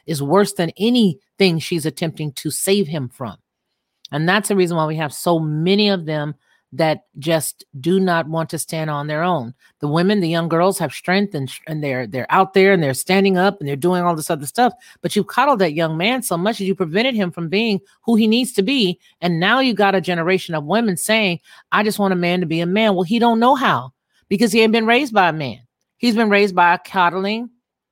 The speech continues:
pandering mother. You ain't gonna get no man out of that. So,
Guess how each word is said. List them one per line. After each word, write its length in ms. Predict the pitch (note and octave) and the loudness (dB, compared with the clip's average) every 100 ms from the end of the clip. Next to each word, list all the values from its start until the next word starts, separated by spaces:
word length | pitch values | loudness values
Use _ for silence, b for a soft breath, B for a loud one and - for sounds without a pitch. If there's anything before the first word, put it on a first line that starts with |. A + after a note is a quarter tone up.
| _ - | _ -4
pandering 640 | A3 G3 F3+ F3+ G3 A3 _ _ _ - | 0 2 0 -2 -4 -6 _ _ _ -2
mother. 440 | A#3 C4+ D3 - _ _ _ _ _ _ _ _ _ _ _ | 2 2 0 -6 _ _ _ _ _ _ _ _ _ _ _
You 160 | E3 A3 | -2 2
ain't 120 | B3 | 2
gonna 120 | A#3+ | 2
get 160 | G#3+ C4 | 0 0
no 140 | C#4+ | 0
man 260 | A#3+ G#3+ G3 | 0 0 0
out 140 | D#3 | -2
of 80 | C#3 | -4
that. 240 | B2+ A#2+ - _ _ _ _ _ _ | -10 -14 -20 _ _ _ _ _ _
So, 720 | - - G#3+ F#3+ F3+ F3 D3 | -8 0 4 4 4 2 -4